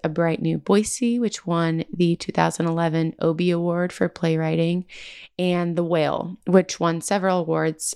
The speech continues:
but most recently and probably notably, The Whale was turned into a film, also called The Whale, starring Brendan Fraser. It was just released, um, in December of twenty twenty-two, so it's pretty new, and it got a lot of attention.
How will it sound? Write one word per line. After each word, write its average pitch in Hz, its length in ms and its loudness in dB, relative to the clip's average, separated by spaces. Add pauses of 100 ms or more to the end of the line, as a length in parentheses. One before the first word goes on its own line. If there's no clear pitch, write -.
(140)
but 170 220 2
most 170 280 -4
recently 170 520 2
and 160 120 0
probably 160 720 0
notably, 165 760 0 (440)
The 190 100 -2
Whale 175 340 2
was 170 280 -2
turned 175 280 0
into 165 280 0
a 165 60 -2
film, 170 520 0 (340)
also 160 280 0
called 156 240 0
The - 60 -2
Whale, 175 360 2 (340)
starring 170 520 0
Brendan 160 320 0
Fraser. 170 600 0
It 170 120 2
was 165 160 -2
just - 280 0
released, 170 760 -2 (440)
um, 175 300 0
in 165 240 0
December 170 360 0
of 165 100 -4
twenty 170 180 0
twenty-two, 175 600 0
so - 120 0
it's - 120 -2
pretty 175 200 -2
new, 160 360 0
and 165 180 -2
it 165 140 -4
got 160 400 0
a 165 40 -2
lot 165 540 -2
of 160 260 2
attention. - 540 -4